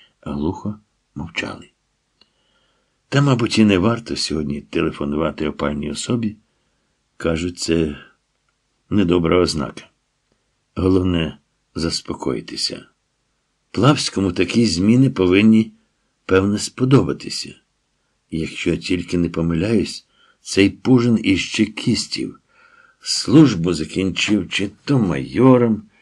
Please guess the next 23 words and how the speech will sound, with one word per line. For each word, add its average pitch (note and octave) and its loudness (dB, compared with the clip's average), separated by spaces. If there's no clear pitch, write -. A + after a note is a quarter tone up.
чи - 0
то D#3 4
підполковником, A2+ 2
і F2 -4
це G#2+ -4
в G2+ 0
майбутній F#2+ 0
зустрічі E2+ -2
може G#2 0
відіграти F#2+ 0
досить E2+ -2
позитивну F2+ -2
роль. D#2+ -6
За F#2+ 4
всяких D3+ 2
розкладів A2 4
генералові A2 4
з - -2
полковником F#2+ -2
будь-яких G#2+ 0
військ A#2 4
і F#2 -4
служб C3 0